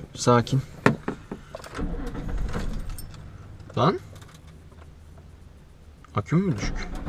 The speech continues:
Ah, çal-, çalıştı. Sıkıntı yok. Evet abi, şimdi bayağıdır, bir iki haftadır video atmıyorum. Yani çoğu kişi "Ne oldu amına koyayım?" diyebilir yani. "Ulan motor nereye gitti? Neredesin? Bu araba nereden çıktı?" falan.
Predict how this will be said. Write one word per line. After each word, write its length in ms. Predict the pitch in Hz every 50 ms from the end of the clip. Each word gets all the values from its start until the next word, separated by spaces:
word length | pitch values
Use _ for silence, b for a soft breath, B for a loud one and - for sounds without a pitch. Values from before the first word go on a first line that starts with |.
| - - - - - - - - - - - - - - - -
Ah, 200 | - 107 - -
çal-, 340 | - - - - - - -
çalıştı. 440 | - - - - - - - - - 139 - - -
Sıkıntı 400 | - - - - - - - -
yok. 260 | - - - - - - - B B B B B B B B - - - - - - - - - - - - - - - - - - - - - - - - - - - - - - - - - - - - - - - - - - - - - - - - - - - - - - - - - - - - - - - - - - 151
Evet 200 | 180 196 196 180
abi, 200 | 214 202 202 180
şimdi 360 | 156 - 190 208 208 196 165
bayağıdır, 520 | 196 208 233 226 220 214 180 185 - - 151
bir 100 | 160 165
iki 200 | 180 - 240 220
haftadır 400 | 214 214 - - 208 180 202 175
video 300 | 180 208 180 208 226 226
atmıyorum. 440 | 220 - - 196 196 196 233 - - - - - - - - 196
Yani 200 | 208 202 202 185
çoğu 260 | - 208 226 226 214
kişi 220 | 170 - - 202 214
"Ne 40 |
oldu 240 | 208 220 220 214 214
amına 280 | 220 208 208 220 214 165
koyayım?" 320 | - - 208 202 208 196
diyebilir 360 | 180 202 190 202 202 190 208
yani. 360 | 190 185 170 165 160 170 208 - - - B B B B B B B B B B B B B B B - -
"Ulan 220 | - 156 165 160
motor 400 | 156 160 165 165 - 185 185 175
nereye 260 | 175 175 170 170 170
gitti? 480 | 160 156 - - - 170 170 175 175 170
Neredesin? 600 | 165 170 170 165 160 160 165 165 - 170 170 165
Bu 120 | 151 117
araba 260 | 147 160 165 160 180 175
nereden 360 | 175 175 175 156 190 196 175
çıktı?" 300 | - - - - - 156
falan. 320 | 156 175 170 170 170 190